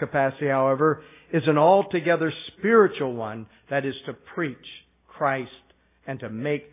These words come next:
disciples and to gather and perfect those disciples through the means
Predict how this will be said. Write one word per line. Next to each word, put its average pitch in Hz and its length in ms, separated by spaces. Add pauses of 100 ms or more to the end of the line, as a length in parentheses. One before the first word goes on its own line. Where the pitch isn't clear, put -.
(160)
disciples 135 720 (280)
and 147 100
to 147 80
gather 151 640 (200)
and 156 120
perfect 175 480
those 160 180 (100)
disciples 160 580
through 156 120
the 147 100
means 160 440